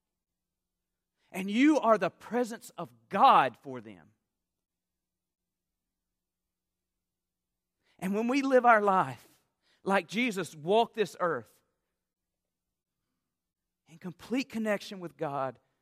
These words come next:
doing everything His will commands, and then we do it filled with the power of the Holy Spirit,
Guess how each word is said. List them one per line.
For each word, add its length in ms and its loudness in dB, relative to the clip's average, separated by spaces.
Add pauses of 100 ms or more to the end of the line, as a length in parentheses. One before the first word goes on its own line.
(760)
doing 360 -2
everything 560 -2
His 180 -8
will 240 -6
commands, 640 -14 (220)
and 180 0
then 100 -2
we 140 0
do 240 2
it 120 0 (220)
filled 280 8
with 120 2
the 80 -2
power 380 6
of 80 -4
the 100 -2
Holy 220 -6
Spirit, 460 -4